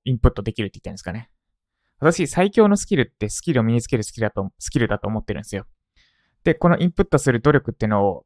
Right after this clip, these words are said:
続けていれば、それが身につく、スキルを身につけるスキルっていうのが身についていくので、だんだんやったことない分野、ジャンルに関しても、インプットするスピードが速まっていくはず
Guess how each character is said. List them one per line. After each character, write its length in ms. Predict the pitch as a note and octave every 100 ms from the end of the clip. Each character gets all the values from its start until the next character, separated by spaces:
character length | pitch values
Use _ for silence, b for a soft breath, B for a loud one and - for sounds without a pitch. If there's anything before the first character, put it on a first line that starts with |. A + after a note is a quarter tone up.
| -
続 220 | - A#2+
け 100 | C3
て 140 | -
い 100 | -
れ 80 | B2
ば、 400 | A#2 A2 C#2 - _
そ 160 | -
れ 40 | D3
が 100 | C3+
身 100 | C3+
に 100 | C3
つ 80 |
く、 140 | - -
ス 100 | -
キ 120 | F3
ル 100 | D3+
を 40 |
身 100 | C3
に 100 | C#3
つ 60 | C3+
け 100 | D3
る 60 | A#2
ス 80 |
キ 100 | -
ル 20 | A2+
っ 40 |
て 100 | -
い 40 |
う 40 | G2+
の 100 | G2+
が 80 | G2+ _ -
身 80 | B2
に 100 | A2+
つ 100 | A#2+
い 60 |
て 80 | -
い 60 | G#2
く 100 | G2+
の 120 | F#2
で、 220 | F2+ D2 _ _ _ _ _
だ 120 | -
ん 80 | C#3+
だ 140 | C#3+ C#3
ん 160 | B2+ _ _ _ _
や 120 | B2+
っ 20 | C3
た 100 | D3+
こ 80 |
と 100 | D3
な 120 | C3 C#3
い 40 |
分 220 | A2+ A#2+
野、 160 | A#2+ A#2
ジ 120 | A2+ C3
ャ 60 |
ン 60 | B2
ル 140 | B2 A#2+ -
に 140 | -
関 220 | - C3
し 100 | A#2
て 80 | A#2
も、 300 | C3+ D#3 - _ _ _ _ _ _ _ -
イ 40 | C#3+
ン 60 | C#3
プ 100 | -
ッ 60 |
ト 100 | -
す 120 | G#2+
る 80 | A2+
ス 120 | -
ピ 80 | -
ー 40 | A2
ド 80 |
が 60 | G#2
速 160 | G#2+ A2+
ま 100 | A2+
っ 60 |
て 80 | -
い 60 | -
く 80 |
は 80 | G#2+
ず 180 | G2+ A2